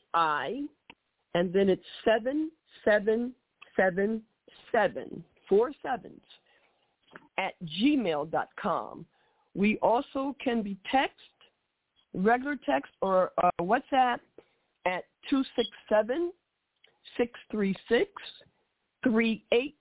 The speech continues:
zero two. Again, two six seven, six three six, three eight zero two.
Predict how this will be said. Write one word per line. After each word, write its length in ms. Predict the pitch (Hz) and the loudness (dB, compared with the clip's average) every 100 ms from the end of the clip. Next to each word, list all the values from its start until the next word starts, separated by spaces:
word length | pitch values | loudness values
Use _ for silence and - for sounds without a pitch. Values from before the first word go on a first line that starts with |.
| _ 196 | _ -6
zero 380 | 226 220 202 196 - - | -2 0 0 -2 -6 -2
two. 380 | 254 277 359 - _ _ _ _ _ _ _ _ - | 0 2 0 -2 _ _ _ _ _ _ _ _ -6
Again, 440 | 180 196 190 202 - | 0 0 0 -2 -4
two 120 | 311 - | -4 -4
six 120 | 359 - - | -10 -12 0
seven, 420 | 180 185 185 214 - _ _ _ _ _ | 0 0 -6 -8 -12 _ _ _ _ _
six 180 | 247 247 - | -4 -4 -6
three 260 | 294 294 294 - | 2 2 2 0
six, 280 | 180 - - - _ _ _ _ - | -2 -2 -20 -20 _ _ _ _ -2
three 420 | 208 208 202 - | 2 2 0 0
eight 240 | 214 220 - _ 190 | 0 0 -8 _ -6
zero 340 | 175 185 180 175 - | 0 2 2 0 -2
two. 180 | 135 | -2